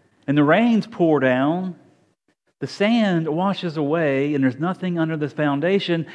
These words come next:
and the whole house collapses. That's, that's an important part of faith. Our faith is what we build our foundations upon.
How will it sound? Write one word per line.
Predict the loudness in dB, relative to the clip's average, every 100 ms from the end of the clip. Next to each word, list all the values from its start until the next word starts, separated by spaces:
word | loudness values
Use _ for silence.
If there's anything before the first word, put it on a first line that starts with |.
| -4
and | 0 2
the | 2
whole | 0 0 0
house | -2 -2 -2 -4 -10
collapses. | -8 -2 0 0 -2 -6 -12 -12 -20 _ _ _ _ _ _ _ _ _ _ _ _ _ _ _ _ _ _ _ _ _ _ _ _ _ _ _ _ _ _ _ _ _
That's, | -8 -8 -10 -20 _ _ _ _ _ _ _ _ _ _ _ -10
that's | -8 -2
an | -2
important | -2 -4 -6 -6
part | -6 -4 -4
of | -8
faith. | -12 -14 -14 -18 -20 _ _ _ _ _ _ _ _ _ _ _ _ _ _ _
Our | -8 -8
faith | -6 -2 0 -2 -6 -16 -20 _ _ _ _ _ _ _ _ -10
is | -8 -2
what | 0 0
we | -2
build | 0 0
our | 0 -2
foundations | -4 -4 -4 -4 -6 -8 -10 -10 -14
upon. | -16 -18 -18 -20